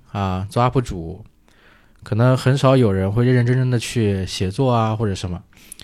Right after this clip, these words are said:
但是我想说呢，就是这些都只是术，你知道吗？就这些都只是一些平台，只是一些方法，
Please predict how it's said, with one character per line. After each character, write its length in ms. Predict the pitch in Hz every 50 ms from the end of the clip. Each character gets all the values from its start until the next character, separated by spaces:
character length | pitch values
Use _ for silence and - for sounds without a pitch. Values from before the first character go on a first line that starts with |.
| - - - - _ _
但 100 | - 170
是 60 | 170
我 120 | 160 170 175
想 140 | 170 135 131
说 220 | - - 160 160
呢， 100 | 156 151
就 80 | 143 147
是 100 | 147 143
这 220 | - - - 208
些 200 | 160 - - 165
都 160 | 160 175 175 170
只 180 | - - 87
是 160 | - - 120
术， 460 | - - - - - 254 208 - 113 - - - - - - - - -
你 100 | - 101
知 80 | 104 101
道 140 | 101 98
吗？ 160 | 95 92 104 - - _
就 100 | - 139
这 160 | 131 - 165 151
些 140 | - 175
都 120 | 170 185 180
只 200 | 170 - 90 87
是 120 | 101 113
一 60 | 120
些 100 | 117 123
平 380 | 120 - - - - 92 104 123
台， 300 | 123 - 98 90 92 101
只 120 | - -
是 80 | 107 107
一 80 | 117 120
些 120 | 131 135
方 260 | - - 143 165 180
法， 260 | 175 - - - -